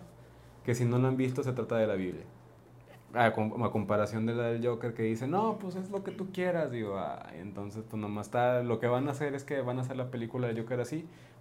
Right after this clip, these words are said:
para ver qué es lo que pega, qué es lo que no pega, y luego van a sacar una secuela, con lo que sí pegó,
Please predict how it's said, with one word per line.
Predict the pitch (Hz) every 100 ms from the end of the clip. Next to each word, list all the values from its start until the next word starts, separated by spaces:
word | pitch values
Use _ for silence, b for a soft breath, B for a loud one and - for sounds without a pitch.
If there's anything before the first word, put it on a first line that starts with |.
| -
para | 117 113
ver | 113 113
qué | 123 123
es | 123
lo | 120
que | 117
pega, | 131 139 147
qué | 147
es | 135
lo | 135
que | 131
no | 127
pega, | 127 143 139
y |
luego | 131 120
van | 120
a | 117
sacar | 113 110
una | 110 110
secuela, | 107 87 64 - - B B -
con | 104
lo | 101
que | 101
sí | -
pegó, | 113 135 156